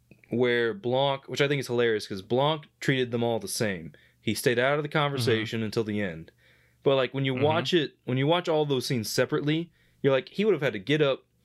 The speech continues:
Speaker 1: gone back to his chair, and then got up and given the same exact speech over again. You know what I'm saying?
Speaker 2: Oh, yeah.
Speaker 1: Like, we watch it concurrently,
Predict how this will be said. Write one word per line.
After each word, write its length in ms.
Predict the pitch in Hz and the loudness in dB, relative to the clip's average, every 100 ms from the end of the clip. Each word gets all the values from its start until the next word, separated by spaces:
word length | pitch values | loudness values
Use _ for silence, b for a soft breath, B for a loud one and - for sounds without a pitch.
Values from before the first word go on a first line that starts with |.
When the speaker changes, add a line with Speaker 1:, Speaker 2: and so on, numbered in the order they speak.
| _ _ | _ _
Speaker 1:
gone 180 | - 110 | 0 0
back 280 | 98 135 147 | 2 2 2
to 80 | 147 | -2
his 100 | 131 | -2
chair, 460 | - 120 107 104 - _ _ _ _ _ _ | 0 2 2 -4 -10 _ _ _ _ _ _
and 80 | - | -4
then 80 | 110 | 0
got 260 | 127 131 131 | 2 2 2
up 240 | 127 - | -2 -4
and 180 | 117 107 | -6 0
given 240 | 113 117 | 0 0
the 80 | 110 | -2
same 300 | - 123 120 | -2 -2 0
exact 340 | 113 113 101 - | -2 -2 -2 -4
speech 560 | - 107 101 - - - _ | -2 -2 -2 -8 -10 -14 _
over 280 | 120 107 104 | -2 0 -4
again. 380 | 95 95 87 - | -4 -6 -8 -10
You 100 | - | -6
know 60 | 113 | -4
what 40 | 104 | -2
I'm 40 | |
saying? 340 | 117 113 117 123 _ _ _ _ _ _ _ 160 | -4 -4 -6 -10 _ _ _ _ _ _ _ -2
Speaker 2:
Oh, 140 | 160 | -2
yeah. 240 | 104 104 101 _ _ 131 | -2 -6 -10 _ _ -2
Speaker 1:
Like, 140 | 120 | 2
we 180 | 143 214 | 2 2
watch 340 | 175 139 127 | 2 0 -2
it 180 | 131 101 _ - | -4 -6 _ -2
concurrently, 840 | 123 107 165 151 101 101 92 92 | 0 2 0 0 -2 -6 -6 -10